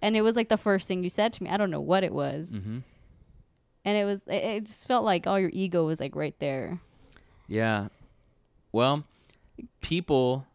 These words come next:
Speaker 2: down there confused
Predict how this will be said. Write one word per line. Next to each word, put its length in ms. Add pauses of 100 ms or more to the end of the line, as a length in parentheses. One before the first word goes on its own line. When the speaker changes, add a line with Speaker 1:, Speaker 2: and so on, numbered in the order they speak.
(380)
Speaker 2:
down 320
there 420 (1200)
confused 920